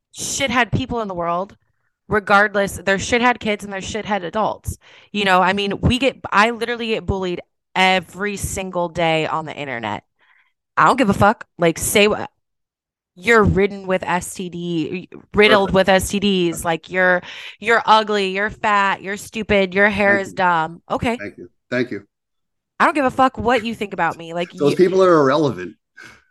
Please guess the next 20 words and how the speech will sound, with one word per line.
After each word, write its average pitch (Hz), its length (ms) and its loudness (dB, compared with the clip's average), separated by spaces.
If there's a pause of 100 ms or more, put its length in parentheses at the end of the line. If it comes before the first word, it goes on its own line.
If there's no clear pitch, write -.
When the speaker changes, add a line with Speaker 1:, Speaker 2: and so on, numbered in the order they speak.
(160)
Speaker 2:
They're 127 120 4
just 139 220 0
so 139 160 2
upset 131 300 -2
with 127 120 -6
their 107 120 -6
fucking 113 380 -6
boring 107 340 -2
ass 104 200 -6
life 98 260 -6
that - 100 -10
they 95 80 -6
have 90 100 -8
to 104 60 -10
come 104 160 -6
online 98 380 -6
and 92 100 -12
fucking 92 300 -10
talk 95 220 -10
shit. 90 280 -12